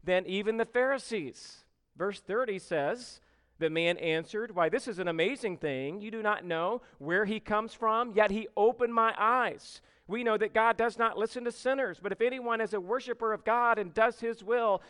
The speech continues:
God listens to him." Never since the world began has it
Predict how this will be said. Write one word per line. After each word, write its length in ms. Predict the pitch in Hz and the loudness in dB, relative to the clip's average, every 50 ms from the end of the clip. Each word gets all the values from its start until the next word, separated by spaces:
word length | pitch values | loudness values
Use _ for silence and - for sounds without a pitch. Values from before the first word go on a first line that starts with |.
| - - - | -20 -16 -2
God 460 | - 196 208 220 226 220 220 220 185 - - - _ | 2 4 6 6 6 6 4 4 0 -4 -14 -18 _
listens 640 | - 147 190 214 208 - 226 214 220 196 - - - _ - - | -2 2 2 2 2 2 -2 -2 -2 -4 -10 -12 -16 _ -8 -4
to 100 | 190 202 | -2 -2
him." 480 | 170 180 214 220 208 185 160 127 117 - _ _ _ _ _ _ _ _ _ _ | 0 2 2 2 2 0 -2 -6 -12 -18 _ _ _ _ _ _ _ _ _ _
Never 460 | - 151 180 202 190 214 202 208 202 190 | -2 0 0 2 2 0 0 -2 -4 -8
since 380 | - - - 220 220 208 160 - | -14 -6 -2 -2 -2 -2 -4 -8
the 160 | - 185 170 | -6 -6 -4
world 340 | 156 180 196 202 196 180 143 | -2 -2 0 0 -2 -2 -4
began 540 | 185 151 - 170 180 190 202 196 175 156 | -6 -8 -4 -2 0 0 2 2 2 2
has 240 | 156 170 175 170 180 | 2 0 0 0 0
it 180 | 180 165 - | -2 -2 -2